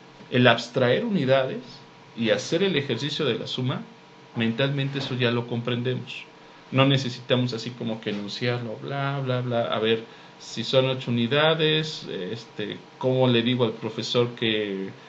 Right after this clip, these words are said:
cua-, se sumen a las cuatro? No, simplemente es un proceso de caja negra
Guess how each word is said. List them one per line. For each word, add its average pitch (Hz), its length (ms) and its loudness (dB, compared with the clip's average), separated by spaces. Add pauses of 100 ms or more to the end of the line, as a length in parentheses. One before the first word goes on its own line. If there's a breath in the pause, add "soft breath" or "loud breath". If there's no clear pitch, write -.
(520 loud breath)
cua-, 117 540 4
se 117 180 0
sumen 117 500 4
a 104 60 -2
las 104 240 2
cuatro? 135 440 -2
No, 143 220 -2
simplemente 160 600 -2
es - 120 -6
un 143 100 -2
proceso 135 460 -2
de 110 140 0
caja 131 280 2
negra 117 340 -2